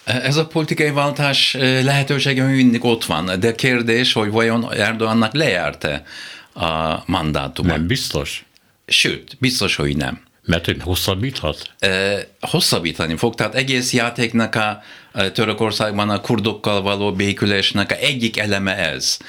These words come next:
Speaker 1: Tehát alkotmány, ö, változás-,
Speaker 2: Módosítás.
Speaker 1: módosításra készülnek,
Speaker 2: Aha.
Speaker 1: és alkotmánymódosítás azzal fog járni, Erdoğan még egy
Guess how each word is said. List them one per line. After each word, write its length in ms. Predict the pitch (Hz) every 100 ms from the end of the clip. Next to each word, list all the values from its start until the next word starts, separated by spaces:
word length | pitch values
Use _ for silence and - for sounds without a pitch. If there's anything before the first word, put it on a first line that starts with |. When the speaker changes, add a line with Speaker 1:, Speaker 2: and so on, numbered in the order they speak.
| - - - - -
Speaker 1:
Tehát 360 | 95 95 92
alkotmány, 720 | 95 127 123 92 95 90 90 92 _ _ -
ö, 120 | 90 87 87 85 85 - 85
változás-, 600 | 90 90 - 92 92 87
Speaker 2:
Módosítás. 380 | 87 107 - 98 95
Speaker 1:
módosításra 640 | 92 98 - 92 - 92
készülnek, 640 | - 87 87 107 92 117 -
Speaker 2:
Aha. 120 | 117
Speaker 1:
és 80 | 117
alkotmánymódosítás 1080 | 104 117 110 101 101 104 98 92 - 104 113
azzal 380 | 117 113 87 85
fog 220 | 82 80
járni, 480 | 98 101 101 107 110
Erdoğan 460 | 101 95 98 95 98
még 380 | 98 107 92
egy 260 | 80 78 -